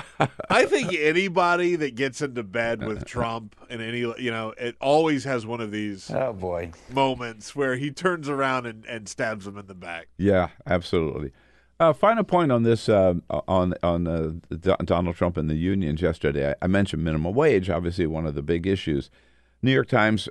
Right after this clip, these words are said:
Speaker 1: um, yesterday had an interesting story about how the New York, how the minimum wage fares today. You know, the federal minimum wage is seven dollars and twenty-five cents an hour.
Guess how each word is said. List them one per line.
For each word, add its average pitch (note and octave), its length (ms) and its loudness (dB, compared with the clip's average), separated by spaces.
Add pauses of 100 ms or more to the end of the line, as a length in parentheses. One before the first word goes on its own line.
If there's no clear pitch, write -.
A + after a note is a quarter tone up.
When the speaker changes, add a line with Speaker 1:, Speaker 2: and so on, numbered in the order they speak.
Speaker 1:
um, D#2+ 440 0
yesterday F#2 480 0
had F2+ 100 0
an G2 140 0
interesting B2+ 420 -4
story F2+ 340 0
about D2 300 -2 (400)
how C#3 200 4
the D3+ 120 0
New C3 100 0
York, B2+ 360 2
how A#2 160 4
the G#2+ 340 2
minimum A2 460 2
wage F#2+ 420 2
fares D2+ 640 2 (160)
today. C#2 380 0 (1080)
You A2+ 80 6
know, A#2 120 4
the G2+ 140 2
federal E3 320 4
minimum A2+ 360 4
wage D2+ 440 4 (480)
is F2 460 4
seven A#2+ 560 0 (720)
dollars F#2 400 2
and D#2 100 -2
twenty-five D#2+ 500 0
cents C2+ 260 -4
an C2+ 100 -4
hour. A#1+ 260 -8